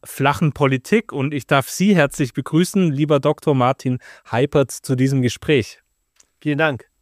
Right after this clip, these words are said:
Speaker 1: Ich stelle Sie unseren Zuschauern noch mal kurz vor. Sie haben ja ein sehr bewegtes Leben, Studium in den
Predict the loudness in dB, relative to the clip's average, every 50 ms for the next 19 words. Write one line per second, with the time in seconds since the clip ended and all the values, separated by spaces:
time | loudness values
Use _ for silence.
0 | _ _ _ _ _ _ _ _ -20 -12 -6 -6 -4 -2 2 4 4 6 6 6
1 | 4 6 4 4 2 2 0 -2 0 2 2 4 4 4 2 0 0 0 0 2
2 | 4 4 4 4 2 -2 -10 -20 -20 -20 _ -2 2 2 2 2 0 0 2 4
3 | 4 4 4 2 4 4 4 4 2 2 2 2 2 4 4 4 4 2 2 0
4 | 0 -2 -4 -4 -2 0 2 2 4 4 4 4 2 2 -2 -6 -10 -8 -8 -4
5 | -2 0 2 2 2 4 4 6 8 8 6 6 4 2 0 _ 0 0 2 2
6 | 2 2 2 4 4 4 4 4 2